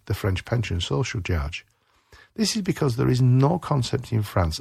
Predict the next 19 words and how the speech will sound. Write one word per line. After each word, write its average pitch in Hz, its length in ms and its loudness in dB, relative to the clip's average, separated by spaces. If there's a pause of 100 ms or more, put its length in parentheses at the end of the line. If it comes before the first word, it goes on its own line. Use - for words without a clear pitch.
of - 140 -16
commuting 104 520 2
some 143 220 0
of 165 100 -2
your 165 140 0
pension - 480 -4 (300)
to - 140 -14
cash. - 600 -4 (680)
France 185 400 0 (100)
simply 143 280 -2
considers 98 640 0
a 98 140 0
lump 135 320 2
sum 98 240 -2
payment 95 460 0 (360)
to - 80 -12
be 107 140 4
an 104 80 6
advance 107 500 2